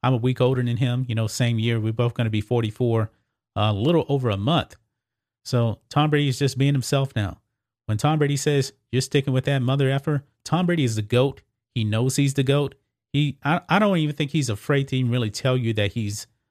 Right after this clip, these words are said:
the goat, you know? But his actions definitely say that, um,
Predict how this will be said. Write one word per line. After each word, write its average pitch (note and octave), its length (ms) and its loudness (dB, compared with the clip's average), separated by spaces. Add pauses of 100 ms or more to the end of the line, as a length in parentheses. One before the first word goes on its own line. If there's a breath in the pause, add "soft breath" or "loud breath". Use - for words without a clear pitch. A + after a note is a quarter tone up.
(140)
the A2 120 -2
goat, G#2 300 0 (440)
you A2 80 0
know? G#2 240 2 (500)
But A2+ 120 4
his D3 140 2
actions C#3+ 400 0
definitely C3+ 360 0
say A#2 440 -2 (840)
that, A2+ 180 0
um, G2+ 380 -2